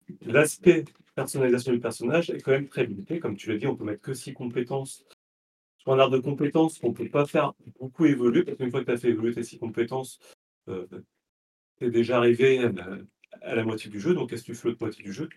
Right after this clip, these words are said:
Tu gardes tes six mêmes compétences ou, heu, tu passes à une autre, mais celle que t'as fait augmenter, elle sert plus à rien, bah, tu vois. C'est un peu n'importe quoi là-dessus. Du coup, ton personnage n'a aucune courbe de progression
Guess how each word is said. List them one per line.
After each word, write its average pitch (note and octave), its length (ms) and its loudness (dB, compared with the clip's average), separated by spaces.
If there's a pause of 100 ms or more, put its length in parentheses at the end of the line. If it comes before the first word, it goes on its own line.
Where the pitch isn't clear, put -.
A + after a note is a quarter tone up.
Tu - 100 -16
gardes A#2 160 -4
tes - 100 -8
six A#2 140 -8
mêmes A2+ 180 0
compétences A#2 680 -6
ou, D#3 260 -8
heu, B2 160 -2 (340)
tu - 140 -14
passes B2 280 2
à B2+ 60 2
une B2 120 4
autre, - 120 -4
mais A#2+ 80 -2
celle A#2+ 200 -6
que B2 80 -2
t'as A#2 180 -2
fait A#2+ 120 -4
augmenter, A2+ 340 -2
elle C#3 80 -6
sert - 160 -8 (100)
plus - 180 -8
à G#2+ 100 -2
rien, C3+ 200 -4
bah, A2 180 -8
tu - 100 -18
vois. A#2 120 -8 (480)
C'est - 140 -4
un B2+ 120 4
peu G3 140 6
n'importe E3 400 4
quoi F3+ 140 6
là-dessus. - 240 0
Du - 120 -10
coup, F#3 140 -6
ton C#3 140 -4
personnage D3 440 -2
n'a - 280 -4
aucune F3+ 340 -2
courbe - 240 -10
de C3 60 2
progression A#2+ 600 -4